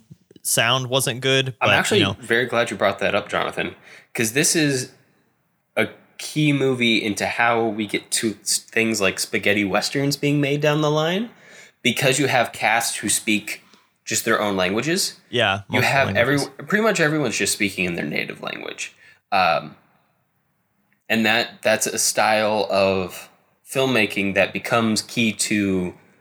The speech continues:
Speaker 2: it doesn't, it wasn't intended to make spaghetti westerns and stuff of that sort better, but it did become part of spaghetti westerns.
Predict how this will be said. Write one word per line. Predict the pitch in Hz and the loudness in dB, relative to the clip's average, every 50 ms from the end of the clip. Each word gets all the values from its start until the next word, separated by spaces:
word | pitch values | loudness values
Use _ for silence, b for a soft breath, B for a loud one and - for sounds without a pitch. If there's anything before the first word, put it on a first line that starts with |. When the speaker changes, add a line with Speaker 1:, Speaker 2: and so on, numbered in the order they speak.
| _ _ _ _ - - - - _ _ _ _ _ _ _ _ _ _ _ _ _ - | _ _ _ _ -14 -14 -14 -16 _ _ _ _ _ _ _ _ _ _ _ _ _ -4
Speaker 2:
it | 156 170 | -2 0
doesn't, | 190 208 202 202 190 160 - - - _ _ | 2 4 4 4 4 2 0 -4 -10 _ _
it | - 135 135 | -6 -4 -2
wasn't | 139 170 165 156 147 - | 0 0 2 0 0 0
intended | 131 117 113 - 143 127 127 120 110 | 0 0 0 2 0 0 0 0 -2
to | - 110 | -2 0
make | 104 107 110 107 - - - - _ _ _ - | 2 2 0 0 -2 -8 -18 -20 _ _ _ -8
spaghetti | - - - 110 107 104 104 107 | -8 -6 -4 -2 0 0 2 2
westerns | 107 101 98 - - 110 107 104 104 101 98 - - | 2 2 2 2 0 0 0 0 0 -2 -4 -4 -4
and | 95 95 98 | -2 -2 -2
stuff | - - 113 104 - - | 0 0 -2 -2 -2 -4
of | 98 95 | -2 2
that | 104 104 - - | 2 2 2 0
sort | - 110 92 - 90 - | -2 -2 -2 -2 -2 2
better, | - 87 87 131 165 185 185 B B B B B B B B _ | 2 2 4 2 0 -2 -2 B B B B B B B B _
but | - 117 110 | 0 2 2
it | 110 104 117 | 2 0 0
did | 113 143 147 131 113 | 0 0 0 0 -2
become | 117 107 - 156 147 123 | -4 -2 0 0 0 0
part | - - 160 185 190 | 0 0 2 2 2
of | 123 - | 0 -2
spaghetti | - - - 101 85 82 | -4 -6 -4 -2 -2 0
westerns. | 80 80 85 85 - - 113 120 139 151 147 - B | 2 2 2 2 0 -2 -2 -2 0 -2 -2 -4 B